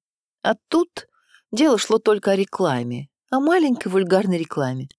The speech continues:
Заложив руки в карманы, в лихо надетом берете Жозеф забавно покачивался предо мной на каблуках. «Ты понимаешь, — настаивал он, — во время войны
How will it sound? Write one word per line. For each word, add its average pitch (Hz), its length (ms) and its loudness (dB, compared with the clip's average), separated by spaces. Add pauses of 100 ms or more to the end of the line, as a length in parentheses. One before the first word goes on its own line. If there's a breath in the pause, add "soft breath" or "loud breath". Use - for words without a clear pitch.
(600)
Заложив 233 560 2
руки 220 240 0
в - 100 -6
карманы, 196 680 2 (320 soft breath)
в 190 80 0
лихо 247 300 2
надетом 202 500 2
берете 233 460 2
Жозеф 208 320 0
забавно 214 420 0
покачивался 214 680 0
предо 190 280 0
мной 196 160 2
на 190 100 0
каблуках. 180 720 -4 (500)
«Ты 156 140 0
понимаешь, — 165 720 0 (240)
настаивал 160 640 -2
он, — 139 220 -2 (420)
во 160 140 0
время 170 260 2
войны 151 760 2